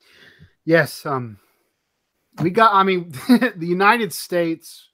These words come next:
imperialism, led by U S imperialism, which is controlled by a group of oil bankers based in Wall Street in London,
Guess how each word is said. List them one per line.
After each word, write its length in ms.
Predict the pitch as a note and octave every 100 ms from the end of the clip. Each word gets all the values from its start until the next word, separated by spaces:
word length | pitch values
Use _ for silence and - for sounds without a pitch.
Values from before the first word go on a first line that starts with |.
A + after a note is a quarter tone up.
| -
imperialism, 1000 | D#3 - - A3+ G#3+ D#3+ B2+ - G#2+ _ _ _ _
led 260 | D3 F3+ D#3+
by 160 | E3 C#3+
U 240 | C3 C#3+
S 140 | C3+
imperialism, 880 | A#2+ A#2 D3 C#3+ C3+ B2+ - A#2+ A#2+ _ _ _ _
which 200 | C3 -
is 140 | A#2+
controlled 680 | - A2+ - D3+ E3+ G3 D3+
by 440 | B2 A#2 A2+ A2+ - _ -
a 60 |
group 260 | G#2 D3 D3
of 120 | A2 -
oil 280 | G3+ G#3+ F#3+
bankers 400 | D3+ D3+ C#3+ C3 _
based 360 | C3+ C#3+ C#3+ -
in 160 | A2+
Wall 220 | C3+ C#3 B2+
Street 320 | - A#2 A#2
in 140 | G#2
London, 500 | A2 C#3+ D3 C#3 B2